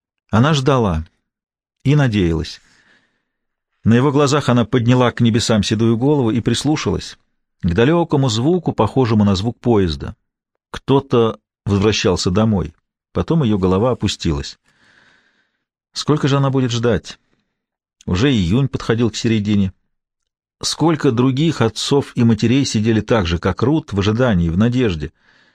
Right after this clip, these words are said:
прислушиваясь к шуму поезда, думая, что вот сейчас поезд остановится — и из вагона выйдет такой знакомый молодой человек, вернувшийся через Дьеп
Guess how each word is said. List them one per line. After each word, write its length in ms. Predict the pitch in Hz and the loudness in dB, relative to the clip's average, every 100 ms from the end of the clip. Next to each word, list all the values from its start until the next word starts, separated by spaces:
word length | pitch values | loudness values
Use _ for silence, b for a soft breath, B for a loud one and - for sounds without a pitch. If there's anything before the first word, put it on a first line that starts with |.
| b - | b -2
прислушиваясь 640 | 127 151 143 - 107 95 | 0 2 0 0 0 0
к 60 | - | -2
шуму 240 | 131 117 | 0 0
поезда, 560 | - 127 139 104 104 95 b b b b b | 0 0 0 0 0 -2 b b b b b
думая, 320 | 101 151 120 | 0 2 2
что 180 | - 135 | 2 0
вот 160 | 143 - | 0 -2
сейчас 400 | 123 - 104 - | -4 -2 -2 -2
поезд 400 | 117 107 87 92 | -2 0 0 -4
остановится — 720 | - 110 165 117 - - - _ _ _ _ _ - | -2 0 0 -2 -6 -12 -14 _ _ _ _ _ -6
и 100 | 107 | -2
из 100 | 107 | 0
вагона 320 | 131 160 139 | 2 2 0
выйдет 300 | 127 156 120 | 0 0 -2
такой 280 | 143 - 170 | -2 0 0
знакомый 680 | 110 139 156 190 180 110 101 | 2 0 0 0 0 0 0
молодой 420 | 104 127 139 143 | 0 0 0 -2
человек, 480 | - 120 135 165 - - | 0 0 0 0 -4 -6
вернувшийся 880 | 98 113 120 156 151 - 110 - 104 | 0 0 2 0 0 0 -2 0 -2
через 360 | - 113 101 | 0 2 2
Дьеп 480 | 85 101 151 143 - | 0 0 0 0 -6